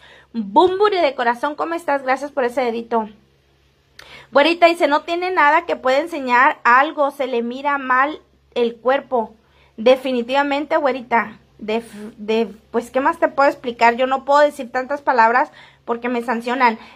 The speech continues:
Neta, ¿y qué? ¿Cómo estás? Muchas gracias. Gracias por estar. "Ya llegué, maldad", dice. "Espero que te encuentres mejor".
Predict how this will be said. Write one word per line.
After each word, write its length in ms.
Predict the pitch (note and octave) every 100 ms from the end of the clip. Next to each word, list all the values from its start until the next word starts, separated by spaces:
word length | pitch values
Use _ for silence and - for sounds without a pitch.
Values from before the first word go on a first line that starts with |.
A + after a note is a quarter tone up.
| -
Neta, 280 | C4 D4 G4
¿y 80 |
qué? 180 | F#4+ F4
¿Cómo 180 | F#4 F#4
estás? 300 | F#4+ D4+ D#4+
Muchas 320 | E4 F#4+ F4
gracias. 600 | C#4 D4 D#4 G4 F4+ C#4
Gracias 300 | B3 C#4+ F4
por 140 | - D4+
estar. 300 | C#4+ C4+ C4
"Ya 220 | C#4 D4+
llegué, 400 | D#4+ C#4+ C4 D#4
maldad", 440 | D#4 C4+ A3 C4
dice. 320 | B3+ B3 C#4 A#3+
"Espero 280 | A#3+ C#4+
que 80 | D#4
te 100 | -
encuentres 320 | A3+ A3+ C#4
mejor". 480 | E4 A#3+ A#3+ C4 G#3+